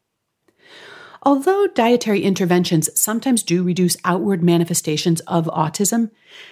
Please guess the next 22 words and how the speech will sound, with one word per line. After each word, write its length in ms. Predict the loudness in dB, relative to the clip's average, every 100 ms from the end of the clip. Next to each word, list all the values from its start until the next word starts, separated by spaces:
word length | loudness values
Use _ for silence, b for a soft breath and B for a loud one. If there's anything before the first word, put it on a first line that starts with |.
| B
that 140 | -2 2
doesn't 260 | 2 4
necessarily 680 | 2 2 0 0 2 2 4
mean 240 | 4 4
that 120 | 4 0
the 80 |
person 420 | -4 -4 -2 -2 0
is 240 | 0 -2 -6
less 480 | -2 -2 -2 -6 -8
autistic. 720 | -6 -4 -4 -4 -4 -8 -16 -20 _ _ _ _ -2
Vercade 380 | -2 0 0 0
points 200 | -2 0
out 140 | -2
that 140 | -2 -4
autistic 480 | -2 -2 -4 -8
people 320 | -6 -2 -2 -4
frequently 500 | -2 -2 0 -2 0
have 160 | 0
very 240 | 0 0 -2
poor 480 | -4 -4 0 0
digestive 560 | 2 0 -2 -4 -4 -4
health, 300 | -6 -10